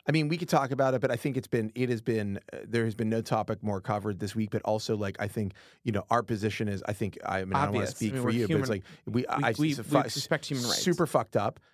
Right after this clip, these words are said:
Speaker 1: Um, Trump is an, an, is a complete fucking animal. The people who are around him, but this guy, Stephen Miller, is a,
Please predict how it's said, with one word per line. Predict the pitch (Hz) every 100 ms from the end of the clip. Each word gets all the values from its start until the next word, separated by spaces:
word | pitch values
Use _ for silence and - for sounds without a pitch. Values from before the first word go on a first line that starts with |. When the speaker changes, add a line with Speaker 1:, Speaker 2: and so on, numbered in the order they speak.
| _ -
Speaker 1:
Um, | 120 113 110 110 _
Trump | - 139 123
is | 117
an, | 113
an, | 107 113 -
is | 104 -
a | 127
complete | 107 104 - 120
fucking | 117 110
animal. | 101 95 98
The | 98
people | 107 104 113
who | 113
are | 110
around | 101 95 98
him, | 98
but | 104
this | 98
guy, | 117
Stephen | 107 - 110 107
Miller, | 95 98 98 101 - _ -
is |
a, | 107